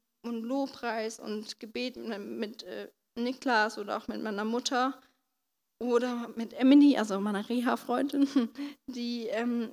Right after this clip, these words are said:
das war auch ganz wichtig für mich. Also eben wieder dieses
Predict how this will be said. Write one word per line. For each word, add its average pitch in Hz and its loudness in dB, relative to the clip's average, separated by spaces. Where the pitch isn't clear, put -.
das 233 -2
war 208 4
auch 220 2
ganz 202 -4
wichtig 208 -8
für 214 -12
mich. 196 -12
Also 214 -4
eben 208 -4
wieder 226 2
dieses 208 -2